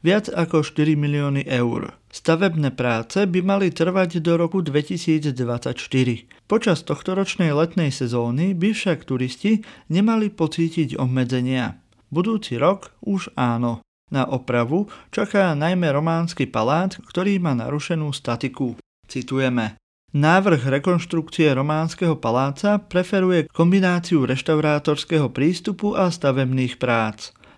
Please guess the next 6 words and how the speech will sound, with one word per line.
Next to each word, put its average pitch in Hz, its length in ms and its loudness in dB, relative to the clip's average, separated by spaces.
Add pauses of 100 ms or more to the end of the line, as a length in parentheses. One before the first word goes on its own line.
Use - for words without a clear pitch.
(100)
To 139 120 0
znamená, 123 560 2 (160)
preferuje 139 640 4
záchranu 139 640 0
historických 143 720 -2
detailov, 131 720 0